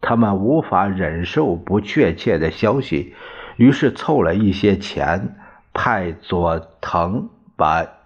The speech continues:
草药送给我，并表达他们的善意。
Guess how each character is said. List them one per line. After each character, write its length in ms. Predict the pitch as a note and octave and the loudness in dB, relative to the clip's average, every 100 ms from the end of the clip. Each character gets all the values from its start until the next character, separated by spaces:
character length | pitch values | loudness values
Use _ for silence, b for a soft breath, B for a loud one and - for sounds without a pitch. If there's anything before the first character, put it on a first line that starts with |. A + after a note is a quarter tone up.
| _ _ _ | _ _ _
草 420 | - - F2+ E2+ F2+ | -8 0 2 2 2
药 240 | C3 G2 | 2 0
送 320 | - D#3+ C3+ | -2 -4 -2
给 140 | D2+ D2+ | -2 -2
我， 280 | C#2 A1+ B B B | -4 -6 B B B
并 300 | - G#2+ E2 | 0 0 0
表 360 | D2+ F2 D#2 D#2+ | -4 -2 0 0
达 300 | D2+ C#2+ E2+ | 0 0 0
他 260 | - F2+ E2 | -2 -2 -2
们 220 | D#2 D2+ | -4 -8
的 100 | D#2 | -8
善 320 | - - D2+ | -6 -6 -6
意。 180 | E2 D#2 | -10 -16